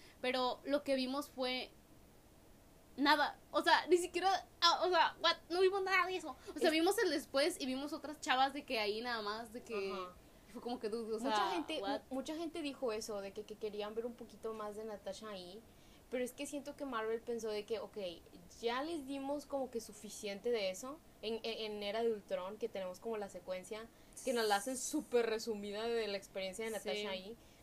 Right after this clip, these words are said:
Speaker 2: Y en esta película es más así como, ok, ¿cómo acabó esa etapa? O sea, te explican más o menos de que, ok,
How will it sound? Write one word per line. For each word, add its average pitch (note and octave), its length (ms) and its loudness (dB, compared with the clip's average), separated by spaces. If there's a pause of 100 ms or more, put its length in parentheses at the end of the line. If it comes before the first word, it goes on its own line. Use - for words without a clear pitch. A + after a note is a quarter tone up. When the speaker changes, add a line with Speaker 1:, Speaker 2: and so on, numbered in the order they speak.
(260)
Speaker 2:
Y A3+ 420 0
en A3+ 160 0
esta A3+ 220 -6
película A3+ 400 -4
es G#3+ 100 -6
más G#3 180 -6
así A3 180 -8
como, G#3+ 280 -4
ok, F#3+ 140 -8 (140)
¿cómo G3+ 240 -6
acabó G#3 260 -2
esa G3+ 160 -6
etapa? F#3 460 -8 (380)
O A3+ 60 -6
sea, C4+ 100 0
te C#4 80 -4
explican C#4 420 -4
más C#4+ 160 -4
o D4 40 -6
menos C4 240 -4
de C4 80 -6
que, A3+ 80 -10
ok, G#3+ 120 -8